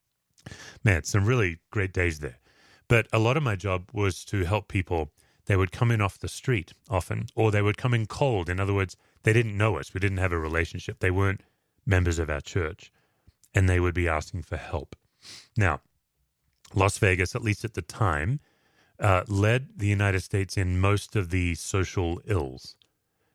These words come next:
And one of the statistics where Las Vegas led was domestic violence. We had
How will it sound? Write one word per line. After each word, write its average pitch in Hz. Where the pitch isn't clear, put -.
And 85
one 110
of 110
the 87
statistics -
where 87
Las 82
Vegas 82
led 80
was 76
domestic 85
violence. 69
We 90
had 78